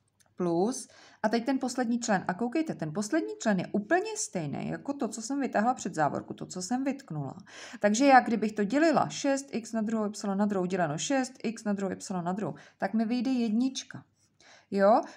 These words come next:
Musí v závorce být stejný počet členů, jako jsem měla v zadání počet členů. Nesmíte to tady takhle ukončit, jakože to je stejný, nic tam nezbyde, zavřu závorku. Ne. Když vytýkám před závorku úplně stejnou věc, jako jsem tam měla v tom zadání, zůstává tam jednička po tom dělení.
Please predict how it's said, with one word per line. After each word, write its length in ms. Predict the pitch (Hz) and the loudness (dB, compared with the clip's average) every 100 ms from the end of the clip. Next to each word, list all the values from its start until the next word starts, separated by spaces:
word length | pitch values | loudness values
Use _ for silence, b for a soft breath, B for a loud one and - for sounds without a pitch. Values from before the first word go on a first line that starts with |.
| B | B
Musí 540 | 247 311 - 175 - | 0 0 -2 -2 -2
v 80 | - | 0
závorce 720 | 175 151 147 143 139 - 185 | 4 6 6 0 -4 -4 -2
být 340 | 190 190 131 | 0 0 0
stejný 520 | - - 233 269 359 359 | -4 0 2 2 2 0
počet 400 | 196 185 269 277 | -4 -4 -4 -4
členů, 420 | - 165 147 139 | -4 -2 -2 -2
jako 240 | 180 180 | -4 -4
jsem 320 | 240 294 294 | -4 -4 0
měla 340 | 254 220 233 254 | 2 4 6 4
v 60 | |
zadání 720 | 214 233 220 254 339 339 131 - _ _ | 4 6 6 6 2 0 -4 -6 _ _
počet 380 | 170 - 160 - | -8 -6 -8 -8
členů. 420 | - 151 131 139 B B 208 | -6 -4 -4 -6 B B 0
Nesmíte 500 | 277 277 320 320 294 | 0 2 -2 0 -2
to 140 | 294 | 0
tady 180 | 294 285 | 0 0
takhle 220 | 262 269 | 0 0
ukončit, 400 | 240 240 240 269 | 0 -2 0 -2
jakože 260 | 240 233 233 | -2 -4 -2
to 120 | 214 | -2
je 80 | 180 | -2
stejný, 380 | - 240 240 | 0 2 4
nic 220 | 226 214 208 | 2 -2 -2
tam 140 | 185 | -2
nezbyde, 440 | 190 208 208 208 | 2 2 2 0
zavřu 260 | 202 190 202 | 2 0 0
závorku. 480 | 196 175 160 - 156 | 0 0 0 -6 -6
Ne. 240 | 160 151 B B B | -4 -4 B B B
Když 400 | 226 202 202 - 160 | 0 0 -2 -6 -4
vytýkám 600 | 165 233 - 185 170 165 | -2 0 -2 -2 -2 -2
před 200 | - 185 | -4 0
závorku 540 | 190 175 175 - - | 0 0 -4 -10 -8
úplně 460 | - 269 349 349 339 | -8 -2 -2 0 -4
stejnou 540 | 330 - 247 240 240 | -4 -2 0 2 0
věc, 300 | 180 131 151 | 0 -2 -4
jako 180 | 175 185 | -8 -8
jsem 180 | 202 220 | -4 -2
tam 120 | 226 | -2
měla 240 | 214 214 214 | 0 0 -2
v 60 | |
tom 160 | 208 160 | -6 -6
zadání, 500 | 156 160 156 160 170 | -4 -2 -2 -4 -8
zůstává 480 | 180 185 - 185 175 | -10 -10 -6 -4 -2
tam 180 | 175 165 | -4 -6
jednička 540 | 160 156 156 156 - | -8 -8 -10 -12 -16
po 120 | - | -16
tom 200 | - 143 | -12 -10
dělení. 460 | 139 143 - - - | -8 -8 -8 -10 -14